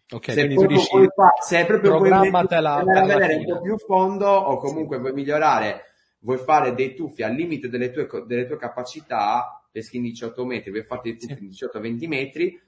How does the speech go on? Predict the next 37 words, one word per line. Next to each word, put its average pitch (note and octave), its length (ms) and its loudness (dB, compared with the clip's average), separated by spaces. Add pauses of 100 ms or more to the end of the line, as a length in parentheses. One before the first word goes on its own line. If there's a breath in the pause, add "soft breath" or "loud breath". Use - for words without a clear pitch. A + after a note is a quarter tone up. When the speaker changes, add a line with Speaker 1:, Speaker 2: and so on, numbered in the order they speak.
(100)
Speaker 2:
andrei B2+ 340 -2
il A#2+ 80 -4
quarto B2+ 320 -2
giorno D3 200 -4
dopo G#2+ 240 -4
che A2 80 -8
i G#2+ 40 -12
primi A#2+ 260 -4
due A#2 320 -4
hai G#2 140 -8
ripreso G#2+ 340 -8
un G#2+ 80 -10
po' A#2 100 -6
la G#2 100 -2
tua D#3+ 120 -4
Speaker 1:
Ok, D3+ 140 -8
Speaker 2:
routine, E3+ 340 -8
Speaker 1:
ok. G#2+ 360 -16
Speaker 2:
il A#2+ 140 -8
quarto D3 300 -2
giorno D3+ 240 -4
ti B2+ 100 -8
sei B2 160 -6
riposato B2 440 -6
fisicamente D3 1080 -6
e A#2+ 300 -2
il B2+ 280 -2
terzo C#3 280 -2
giorno C#3+ 200 -2
ti - 60 -10
sei A#2+ 140 -6
riposato A#2+ 300 -10
fisicamente, B2+ 440 -8
il G#2 80 -12
quarto B2+ 300 -6
giorno B2 760 -4
sei G#2+ 680 0